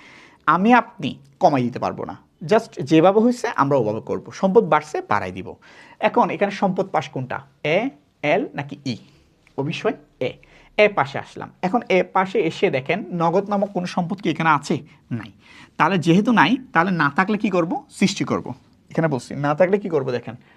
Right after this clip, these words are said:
না থাকলে সৃষ্টি করব। তাহলে আমরা সৃষ্টি করতেছি, এই যে নগদ নামক একটা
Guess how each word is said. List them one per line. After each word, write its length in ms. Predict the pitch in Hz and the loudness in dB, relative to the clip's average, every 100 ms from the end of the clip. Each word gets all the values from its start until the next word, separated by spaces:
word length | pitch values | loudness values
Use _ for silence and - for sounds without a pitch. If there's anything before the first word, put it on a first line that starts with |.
| _ _ | _ _
না 160 | 156 139 | -4 -2
থাকলে 440 | 180 175 208 508 - _ - | -2 0 -2 -2 -10 _ -4
সৃষ্টি 260 | 202 - | -4 -2
করব। 200 | 175 113 - _ | -4 -4 -6 _
তাহলে 160 | 151 185 | 0 2
আমরা 340 | 151 147 226 - | 0 0 -2 -4
সৃষ্টি 300 | - 185 151 | -8 -6 -8
করতেছি, 400 | - 101 - 110 - - _ _ - | -10 -10 -14 -16 -18 -20 _ _ -4
এই 160 | 151 | -2
যে 140 | 131 117 | -2 -4
নগদ 320 | 110 113 117 | -6 -8 -6
নামক 220 | 143 180 | -4 -4
একটা 220 | 208 - | -4 -6